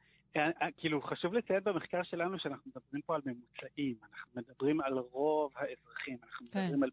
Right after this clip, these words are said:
Speaker 1: בדרך כלל, אה, וזה לא איזה משהו שהוא חד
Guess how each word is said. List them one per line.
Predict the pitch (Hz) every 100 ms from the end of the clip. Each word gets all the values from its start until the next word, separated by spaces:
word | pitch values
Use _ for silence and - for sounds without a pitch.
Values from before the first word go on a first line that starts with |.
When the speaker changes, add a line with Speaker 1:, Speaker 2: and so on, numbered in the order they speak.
| -
Speaker 1:
בדרך | - 135 139 147 -
כלל, | 151 151 - - - _ _ -
אה, | 135 127 123
וזה | 131 123
לא | 120 139
איזה | 165 160
משהו | 147 135 -
שהוא | 143 - 123 127 - - -
חד | -